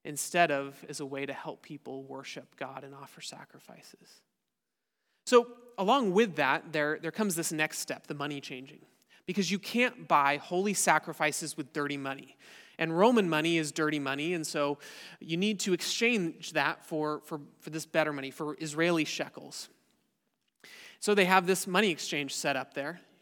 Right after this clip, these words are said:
Exchange your Roman money, get Israeli shekels, then you can go and you can buy the holy sacrifice.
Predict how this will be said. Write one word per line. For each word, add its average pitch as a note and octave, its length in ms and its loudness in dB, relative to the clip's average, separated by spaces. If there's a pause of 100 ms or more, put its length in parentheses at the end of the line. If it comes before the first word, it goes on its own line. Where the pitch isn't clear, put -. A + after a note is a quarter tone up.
Exchange F3+ 380 -2
your F#3 100 0
Roman F#3 240 2
money, F3+ 180 2
get E3 160 0
Israeli F3 320 0
shekels, E3+ 380 -4
then F#3 180 2
you G3 80 0
can F3+ 180 -2
go C#3+ 200 0
and C#3+ 100 -6
you C#3 60 -8
can D3 160 -10
buy C#3 260 2
the C#3 80 -4
holy C3+ 300 -10
sacrifice. - 960 -12